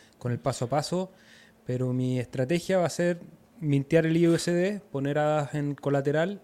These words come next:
y con ese I U S D ponerlo. Tú habías recomendado que, bueno, eso podría ser parte de otra estrategia, pero yo lo voy a poner directamente en esta misma plataforma como parte de los pools de estabilidad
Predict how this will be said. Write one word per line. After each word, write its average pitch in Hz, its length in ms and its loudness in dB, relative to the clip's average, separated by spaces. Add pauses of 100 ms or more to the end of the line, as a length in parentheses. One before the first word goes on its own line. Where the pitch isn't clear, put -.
y 139 140 -8
con 135 180 -4
ese 143 640 0
I 147 120 -2
U 151 80 2
S 147 180 0
D 165 220 2
ponerlo. 147 580 0 (400)
Tú 160 80 0
habías 180 200 2
recomendado 165 580 2
que, 156 80 0
bueno, 131 260 -6
eso 120 160 -6
podría 123 240 -2
ser 131 140 -6
parte 131 320 -2
de 127 80 4
otra 147 140 0
estrategia, 170 440 0
pero 165 400 0
yo 160 80 -8
lo 156 60 0
voy 156 100 6
a 147 40 2
poner 151 260 2
directamente 151 520 -2
en 156 40 -2
esta 143 200 -4
misma 147 280 -2
plataforma 151 600 -2 (340)
como 131 260 -2
parte 139 320 -2
de 139 160 2
los 127 120 -2
pools 147 260 -4
de 143 80 -2
estabilidad 143 640 -2